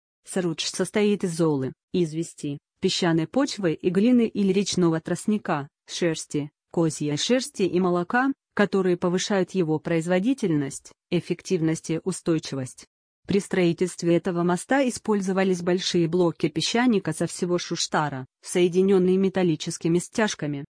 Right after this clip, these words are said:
Этот мост имеет четырнадцать пролетов и тянется на триста семьдесят метров.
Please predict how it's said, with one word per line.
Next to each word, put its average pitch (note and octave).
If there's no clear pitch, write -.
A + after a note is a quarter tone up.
Этот F3+
мост A3+
имеет F#3
четырнадцать E3+
пролетов F#3
и F#3+
тянется G#3+
на E3
триста F3
семьдесят F3
метров. C#3+